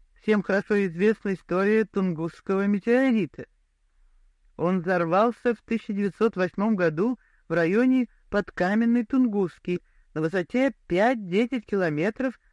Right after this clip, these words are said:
над поверхностью Земли. Сила взрыва была огромна, около десяти в двадцать четвёртой степени эрг.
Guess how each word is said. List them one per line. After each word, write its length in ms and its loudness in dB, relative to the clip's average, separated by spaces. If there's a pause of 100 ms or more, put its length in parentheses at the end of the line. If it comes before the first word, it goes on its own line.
над 180 -4
поверхностью 720 -2
Земли. 420 -2 (1600)
Сила 260 2
взрыва 540 -2
была 320 2
огромна, 640 -2 (420)
около 380 0
десяти 640 -4
в 80 -4
двадцать 520 0
четвёртой 640 -2
степени 560 -2
эрг. 360 -4